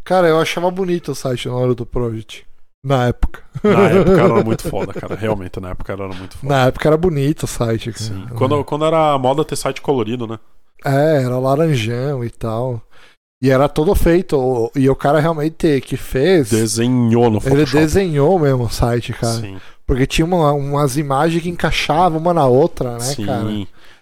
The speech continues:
Speaker 2: É que
Speaker 1: Muito
Speaker 2: o
Speaker 1: bem
Speaker 2: design
Speaker 1: feito.
Speaker 2: naquela época era complexo, né? Hoje em dia o design é simplão.
Speaker 1: É, é.
Speaker 2: E aquela
Speaker 1: Não que eu
Speaker 2: época
Speaker 1: consiga
Speaker 2: era
Speaker 1: fazer um site bonito <laughs> hoje.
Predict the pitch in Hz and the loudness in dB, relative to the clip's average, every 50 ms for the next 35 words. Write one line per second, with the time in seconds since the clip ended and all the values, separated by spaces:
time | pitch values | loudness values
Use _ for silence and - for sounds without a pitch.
0 | _ _ _ - 117 120 123 143 151 131 120 - 117 113 120 127 131 120 117 127 | _ _ _ -8 -2 0 0 0 2 2 2 2 2 2 4 4 4 4 2 2
1 | - - 135 120 113 113 - - - 123 120 123 120 - - 131 131 123 - _ | 0 0 0 0 0 0 -2 -4 -4 -2 -2 -2 -2 -4 -6 -8 -8 -8 -8 _
2 | - 104 101 110 107 - - - - - 90 87 87 - - - 107 107 107 107 | -6 -4 -4 -4 -4 -6 -10 -10 -10 -10 -12 -12 -14 -12 -6 -4 -4 -2 -2 -4
3 | 107 101 101 107 113 113 110 101 101 92 95 107 107 113 - - 113 101 - - | -8 -6 -6 -6 -6 -6 -6 -8 -8 -6 -6 -6 -6 -8 -8 -8 -8 -6 -6 -8
4 | - 113 107 - - 101 95 90 87 - - - - - - - - _ - - | -8 -10 -10 -8 -8 -8 -8 -8 -12 -14 -20 -20 -18 -18 -18 -18 -20 _ -20 -16
5 | - - 185 190 190 170 139 98 95 101 - 151 139 117 117 113 107 92 - - | -6 -2 0 0 2 2 0 0 -2 -6 -10 -10 -8 -6 -6 -6 -6 -8 -10 -16
6 | - - - - _ _ _ - 170 170 - 127 143 151 170 185 180 - - - | -20 -20 -20 -20 _ _ _ -8 -6 -4 0 4 4 6 6 6 6 4 4 2
7 | - - - - 190 185 208 180 - 185 151 175 196 196 180 - 190 170 175 - | 0 2 2 4 4 6 6 6 4 4 4 4 2 2 4 4 4 4 4 2
8 | 208 170 180 175 170 170 156 - - - - - 160 151 180 131 151 180 220 | 0 0 2 2 2 2 2 0 -4 -6 -4 0 2 2 2 2 2 0 -4